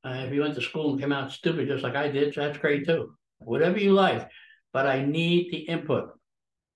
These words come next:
Again, w w w dot truth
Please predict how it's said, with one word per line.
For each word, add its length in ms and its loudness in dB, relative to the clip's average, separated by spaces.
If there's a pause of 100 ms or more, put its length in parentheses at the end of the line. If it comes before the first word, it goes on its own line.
(180)
Again, 560 0
w 460 -2
w 480 -4
w 420 -4 (800)
dot 300 -4 (280)
truth 380 0